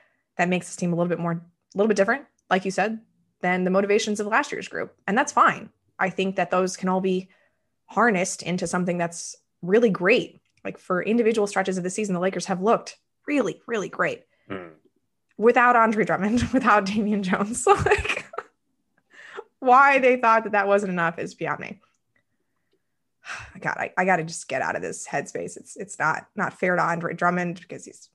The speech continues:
Speaker 1: seems like a perfectly nice guy who just
Speaker 2: Yeah.
Speaker 1: had his toenail taken off and is just trying to, you know, do good things for the Lakers. Uh, but I'm, I'm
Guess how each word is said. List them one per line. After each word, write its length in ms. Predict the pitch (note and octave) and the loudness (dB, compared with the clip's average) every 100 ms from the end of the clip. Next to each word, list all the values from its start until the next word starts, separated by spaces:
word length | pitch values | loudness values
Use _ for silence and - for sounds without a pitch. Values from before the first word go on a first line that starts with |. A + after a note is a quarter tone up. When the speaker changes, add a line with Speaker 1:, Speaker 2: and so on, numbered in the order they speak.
| _ | _
Speaker 1:
seems 200 | - F#3 | -4 -4
like 100 | F3 | -2
a 20 | |
perfectly 300 | G3+ F#3+ F3+ | -2 -2 -2
nice 240 | E3+ E3 - | -4 -2 2
guy 380 | F3 F3 F3 | 4 6 4
who 140 | F#3 E3 | 2 -4
just 200 | D#3+ D#3+ | -6 -2
Speaker 2:
Yeah. 220 | E3+ - - | -2 -2 -6
Speaker 1:
had 160 | - E3+ | 0 0
his 160 | E3+ | 0
toenail 420 | - G3 F3+ F3 E3+ | -4 -2 0 0 0
taken 280 | F#3 E3+ | 0 0
off 320 | E3+ E3+ E3 E3+ | 2 2 0 -4
and 240 | D3 C#3+ | -8 -6
is 220 | B2 C3+ | -6 -6
just 180 | F3 - | -8 0
trying 220 | F3 E3+ | 2 2
to, 120 | E3 | 2
you 100 | F3 | 2
know, 140 | F3 E3 | 2 2
do 240 | - G3+ | 2 2
good 200 | F#3+ F3+ | 2 2
things 240 | F#3 F#3 - | 0 0 -2
for 80 | |
the 80 | E3 | 0
Lakers. 380 | F3 F3 D#3 - _ _ _ _ _ _ - | 0 0 -2 -6 _ _ _ _ _ _ -20
Uh, 60 | - _ _ _ - | -20 _ _ _ 0
but 120 | D4 | 2
I'm, 260 | C#4+ F4+ | 4 2
I'm 100 | - | 2